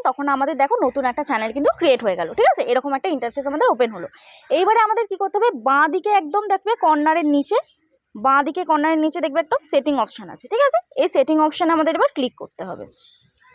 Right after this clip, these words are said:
ঠিক আছে? এই সেটিং অপশনে ক্লিক করার পরে এইরকম আমাদের একটা ইন্টারফেস ওপেন হয়ে যাবে, এইরকম একটা ইন্টারফেস আমাদের ওপেন হয়ে যাবে। এইখানটায় প্রথম আমরা চলে যাবো এই চ্যানেল অপশনে,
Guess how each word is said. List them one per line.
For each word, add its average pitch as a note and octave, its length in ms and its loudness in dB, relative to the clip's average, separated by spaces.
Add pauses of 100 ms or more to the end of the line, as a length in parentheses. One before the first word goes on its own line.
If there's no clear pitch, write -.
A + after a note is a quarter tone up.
(340)
ঠিক F4+ 100 0
আছে? C5+ 400 0 (260)
এই F#4+ 180 4
সেটিং F#4+ 280 0
অপশনে G4+ 400 0
ক্লিক F4 240 -4
করার F#4 280 4
পরে D#4+ 200 0
এইরকম E4+ 540 -4
আমাদের E4 280 0
একটা D#4+ 180 -2
ইন্টারফেস F4+ 560 0
ওপেন G#3+ 260 0
হয়ে F3+ 120 -6
যাবে, - 260 -8
এইরকম C4+ 460 0
একটা E4+ 180 -2
ইন্টারফেস A#3 480 0
আমাদের C#4 300 2
ওপেন A3 180 -2
হয়ে F#3+ 120 -8
যাবে। - 220 -12 (360)
এইখানটায় G4+ 420 2
প্রথম F#4+ 340 -2
আমরা G4 220 2
চলে F4+ 220 0
যাবো F#4 180 0
এই C#5+ 120 4
চ্যানেল C#4+ 400 2
অপশনে, G3+ 420 -4